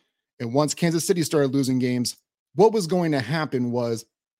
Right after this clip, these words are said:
the Kelce brothers were gonna start catching some heat. And that's exactly what they did. Uh, it's, they're not taking it seriously enough. It's Travis is being, he's being distracted by Taylor, and both the brothers are being distracted by their podcast and all this other stuff. And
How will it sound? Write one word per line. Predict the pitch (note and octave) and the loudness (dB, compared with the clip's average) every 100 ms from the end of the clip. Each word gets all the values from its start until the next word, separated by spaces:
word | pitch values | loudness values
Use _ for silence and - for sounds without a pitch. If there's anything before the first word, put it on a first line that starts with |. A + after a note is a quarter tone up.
| _ _ - | _ _ -10
the | |
Kelce | A#2 F#3 F3+ D#3+ | 0 2 2 0
brothers | D#3 D3+ | 2 2
were | C#3 | 0
gonna | C#3 C3+ | 0 0
start | - B2 | -2 -4
catching | - A#2+ A#2 | -4 -6 -6
some | G#2+ A2 | -8 -10
heat. | G#2+ - - _ _ _ _ - | -10 -12 -18 _ _ _ _ 0
And | C3+ | 4
that's | C3+ D3 | 4 4
exactly | B2 A2 C#3 C#3+ - C#3 C3 - _ _ _ _ _ | -4 -2 0 0 0 0 0 -4 _ _ _ _ _
what | B2+ B2+ | 0 0
they | A2+ A2 | -2 -8
did. | - - _ _ _ _ _ _ _ _ | -10 -14 _ _ _ _ _ _ _ _
Uh, | B2 B2+ B2+ A#2+ - _ - | 0 2 2 0 -8 _ -2
it's, | D3+ - | -2 0
they're | D3+ D3+ | 2 2
not | D3+ | 2
taking | D#3+ C#3+ C#3 | 2 2 0
it | |
seriously | - C#3+ B2+ A#2 | 0 -2 -2 -4
enough. | G#2+ A2 - | -8 -10 -6
It's | A#2 - | -6 -2
Travis | C#3 C#3 C3+ C#3 | 2 2 2 -2
is | A#2+ | -4
being, | A2+ C#3 C3+ C3+ C3 - _ _ _ _ _ _ | 2 4 4 2 0 -6 _ _ _ _ _ _
he's | E3+ F3+ | 0 2
being | F3 D#3+ | 2 2
distracted | D3 E3 D3 C#3+ | 2 2 2 2
by | C3+ B2+ | 0 0
Taylor, | - C3 B2+ B2 A#2+ - _ _ | 0 0 0 -2 -6 -12 _ _
and | C3 C3 B2 B2 A2 - | -4 -2 0 -2 -4 2
both | D#3+ D#3+ | 4 4
the | C#3+ | 2
brothers | C#3+ C3+ B2 | 4 4 2
are | |
being | A2+ C3 B2+ | 0 0 0
distracted | B2 - C3 A#2+ A#2 | -2 -2 -2 -2 -4
by | A#2 A2+ | -4 -6
their | A2 | -2
podcast | D#3 D#3 D3+ C#3+ C3 | 2 2 2 0 0
and | A#2+ | -2
all | A#2+ | -4
this | A2+ | 0
other | D#3 D3 | 0 0
stuff. | - C#3 C3+ | 2 0 0
And | B2 | -4